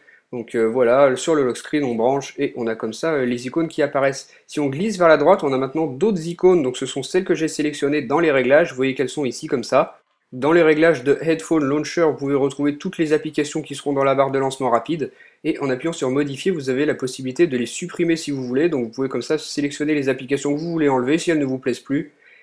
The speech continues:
Et vous pouvez aussi, euh, les déplacer. Donc vous organisez comme ça vos applications, vous les placez dans l'ordre que vous avez envie qu'elles apparaissent sur votre lock screen lorsque vous brancherez vos écouteurs.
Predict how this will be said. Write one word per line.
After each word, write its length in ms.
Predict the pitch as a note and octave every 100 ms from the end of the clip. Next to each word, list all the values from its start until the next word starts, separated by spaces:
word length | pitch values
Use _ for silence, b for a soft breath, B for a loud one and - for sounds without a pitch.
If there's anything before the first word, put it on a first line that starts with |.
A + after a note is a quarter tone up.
| b
Et 160 | C#3+ D#3+
vous 120 | B2+
pouvez 240 | B2 C#3 F3
aussi, 320 | B2+ F#3 F#3
euh, 100 | C#3
les 140 | B2
déplacer. 520 | C3+ F3 C#3+ C#3 D#3+
Donc 160 | C#3+ A#2+
vous 140 | B2
organisez 460 | C#3 D3 D#3 D3 D#3
comme 160 | F3 E3
ça 160 | F3
vos 120 | E3
applications, 540 | D3+ D3 C#3+ B2+ - F3
vous 140 | C#3+
les 80 | B2+
placez 300 | B2 B2+ D3
dans 120 | A#2+
l'ordre 300 | A#2 C#3+ E3
que 80 | F3+
vous 160 | D#3 D3+
avez 140 | C#3+
envie 200 | C#3+ C#3+
qu'elles 220 | D3 C3
apparaissent 400 | C3 C3+ C3+ C#3
sur 180 | - E3+
votre 240 | D#3 D3
lock 160 | C3+ B2+
screen 320 | - - C#3+
lorsque 280 | B2+ D#3+ -
vous 120 | C3+
brancherez 380 | B2+ B2+ C3+ C3
vos 100 | B2
écouteurs. 640 | A#2+ - G#2+ A2+ C#3+ -